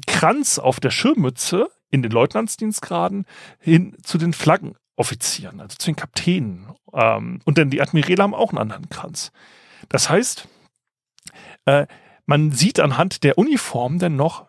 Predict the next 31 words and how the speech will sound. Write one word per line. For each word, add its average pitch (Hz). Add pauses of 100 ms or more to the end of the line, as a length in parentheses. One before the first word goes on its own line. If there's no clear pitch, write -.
(280)
äh, 120
dass -
es 139
sich -
halt 143
um 135
einen 135
quasi -
Commander 139
handelt, -
also -
um 143
einen 143 (340)
Leutnantsdienstgrad. - (840)
Das -
hat -
man 220
bei 151
den 120
Briten -
übrigens 139
auch 135
so 120
gemacht 196
mit 170
den 190
Eupaletten. 160
Äh, 117
das 135
sind 135
diese, 120